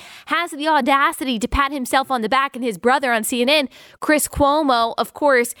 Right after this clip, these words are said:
aids and abets that kind of deceit. Again, he wants to propagandize you and manipulate you into thinking that New York did a good job, but they didn't. Yes, the death rate and the sick rate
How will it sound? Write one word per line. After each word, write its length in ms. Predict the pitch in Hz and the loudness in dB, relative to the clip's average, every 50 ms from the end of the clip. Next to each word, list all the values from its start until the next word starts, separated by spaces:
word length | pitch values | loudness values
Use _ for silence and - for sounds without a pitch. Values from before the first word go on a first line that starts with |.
| - - - _ - | -20 -20 -16 _ -6
aids 380 | 226 240 240 240 233 220 - - | -4 0 0 2 0 0 -2 -4
and 140 | - 226 220 | -4 -4 -4
abets 440 | 208 175 277 285 262 240 - - - | -2 -2 0 0 0 -2 -4 -8 -8
that 300 | 208 196 247 233 240 - | -4 -2 -2 -2 -2 -6
kind 320 | - - - 226 226 220 208 | -8 -6 -4 -2 -2 0 -2
of 120 | 220 185 | -2 0
deceit. 420 | - 233 214 - - 277 254 - - - | 0 -2 0 0 0 -2 -2 -4 -4 -6
Again, 360 | 220 208 214 277 269 226 214 | -4 -2 0 0 0 0 -2
he 200 | - - 254 262 | -2 0 0 0
wants 380 | 240 240 247 262 269 - - - | 0 2 2 0 0 0 -4 -10
to 80 | - - | -10 -4
propagandize 920 | - 247 214 220 - 185 170 220 247 285 294 262 247 240 220 220 214 196 | -2 0 0 0 -2 -4 -2 0 0 0 0 0 0 0 0 0 0 0
you 160 | 208 202 - - | 0 0 0 0
and 100 | 208 202 | -2 -2
manipulate 600 | 214 226 302 330 - 302 269 240 226 - - - | 0 -2 -2 0 0 2 2 2 2 0 0 -2
you 120 | 202 - - | -2 -2 -2
into 180 | 226 233 233 | -4 -6 -6
thinking 460 | 233 - - 302 330 330 302 277 247 233 | -6 -4 -2 -2 0 0 0 0 2 0
that 160 | 208 - 214 | 0 -2 -4
New 100 | 214 226 | -4 -2
York 300 | 220 226 254 240 240 240 | 0 0 0 0 0 0
did 160 | - 220 190 | -2 -2 -2
a 60 | 196 | 0
good 200 | 170 208 190 175 | 0 0 0 0
job, 260 | 165 269 311 330 262 | 0 0 0 0 0
but 120 | 196 - - | -2 -2 -2
they 100 | 214 196 | 0 0
didn't. 300 | - 302 254 185 165 - - - - - - _ | 0 -2 -2 -4 -8 -12 -14 -20 -20 -20 -14 _
Yes, 420 | - 196 247 277 277 202 180 - - _ - _ - | -2 0 0 0 0 -2 -6 -10 -14 _ -18 _ -4
the 100 | 214 208 | -2 0
death 260 | 208 233 349 - - | 0 0 -2 -2 -2
rate 220 | 269 269 311 277 - | 0 0 0 0 -2
and 140 | 233 208 | -2 -2
the 40 | 196 | -2
sick 300 | 190 - - 269 262 - | -2 0 -2 -2 -2 0
rate 340 | 254 262 262 285 285 - - | 0 0 0 0 -2 -6 -12